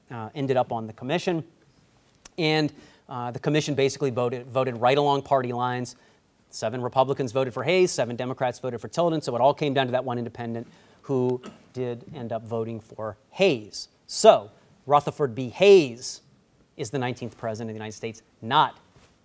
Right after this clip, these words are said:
Samuel J. Tilden. And there's a lot of speculation that the way that Hayes and his, uh, his operatives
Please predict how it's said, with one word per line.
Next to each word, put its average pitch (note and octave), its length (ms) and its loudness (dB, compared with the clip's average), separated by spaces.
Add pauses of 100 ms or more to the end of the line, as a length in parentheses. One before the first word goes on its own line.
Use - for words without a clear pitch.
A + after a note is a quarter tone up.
(140)
Samuel A2 520 -10
J. G#2 260 -16
Tilden. G#2 420 -16 (1160)
And D#3+ 300 4
there's D#3+ 140 2
a E3 60 4
lot D3 240 6
of D3 60 -2
speculation C#3+ 720 0
that C3 140 -8
the C3 80 -4
way F3 520 6
that C3 580 2 (500)
Hayes E3 440 4
and B2+ 140 -2
his, C3+ 460 -4
uh, A2+ 220 -6
his B2 460 -4 (500)
operatives C3+ 680 -4